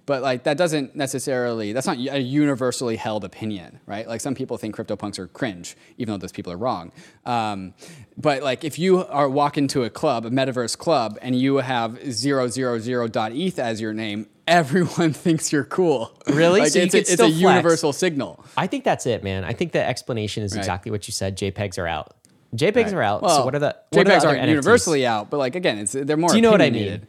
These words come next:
Speaker 1: Yeah.
Speaker 2: I've read so many takes this week about, like, just in mainstream media about, like,
Speaker 1: Mm.
Speaker 2: N F Ts being a scam, and, like,
Speaker 1: Right.
Speaker 2: just, it's endless, man.
Speaker 1: Right.
Speaker 2: J pegs are just not.
Speaker 1: Right.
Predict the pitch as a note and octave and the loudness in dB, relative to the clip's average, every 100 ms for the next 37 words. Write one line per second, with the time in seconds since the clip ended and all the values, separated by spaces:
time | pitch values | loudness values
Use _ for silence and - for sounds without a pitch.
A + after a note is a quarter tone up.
0 | _ C3 G#2+ D#3 F3+ F3 D#3+ - D#3+ D3+ | _ -4 2 2 2 0 -2 -2 -2 -2
1 | D3 C3+ C3 A#2+ - A#2 A2+ A2 G#2+ G2 | -2 -4 -6 -6 -6 -6 -4 -4 -4 -2
2 | F#2+ F2+ - G2+ E2 - - C#3 A#2+ G2+ | -2 -2 -4 -4 -4 -6 -6 -4 -4 -4
3 | G#2 - A#2 A2 G#2+ A2 F#2+ F2 - D#2+ | -4 -6 -4 -4 -2 -2 -2 -4 -4 -8
4 | F#2+ _ - G#2 - G#2+ F#2 F#2 F2+ - | -10 _ -8 -8 -6 -6 -6 -6 -6 -4
5 | C#3+ C#3 C3+ A2+ - B2 F2 - F#3 - | -4 -2 -4 -6 -6 -6 -6 -6 -6 -6
6 | - B2+ - A2+ F#2+ F2+ - F#2 F2+ F2+ | -8 -8 -6 -8 -8 -8 -8 -6 -6 -4
7 | D3+ D#3+ F3+ D#3 D3 B2 B2 - A#2+ A2+ | -4 -2 -2 -2 -6 -2 -2 -4 -4 -2
8 | G#2+ - _ _ - - C#2+ | -2 -6 _ _ -16 -14 -12